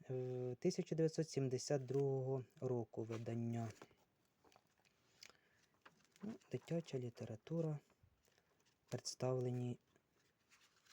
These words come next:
представляти її не потрібно. Як це видано все і оформлено. Ось так. Ціна сорок шість копійок. Так.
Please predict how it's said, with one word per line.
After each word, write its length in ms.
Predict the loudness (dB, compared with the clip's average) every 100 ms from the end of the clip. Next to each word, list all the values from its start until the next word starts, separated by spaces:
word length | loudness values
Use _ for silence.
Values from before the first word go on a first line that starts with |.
| -20 -20 _ _ -20 -20 -6
представляти 640 | -6 -4 -4 -2 -2 -2
її 200 | -6 -4
не 180 | -4 -4
потрібно. 720 | -4 -6 -6 -8 -8 -8 -10 -12 -18 -20 -18
Як 260 | -10 -8 -6
це 160 | -6 -2
видано 440 | -2 -2 -2 -4
все 320 | -6 -4 -4 -6 _ _ -20 -20 _ -4
і 120 | -2
оформлено. 840 | -2 -4 -6 -6 -6 -6 -6 -8 -10 -14 -6
Ось 220 | -6 -6
так. 240 | -10 -10 -12 _
Ціна 440 | -2 2 4 2 -2 _ -10
сорок 360 | -2 -2 -2
шість 260 | -4 -6 -4
копійок. 460 | -8 -4 -6 -6 -10 -4
Так. 300 | -4 -4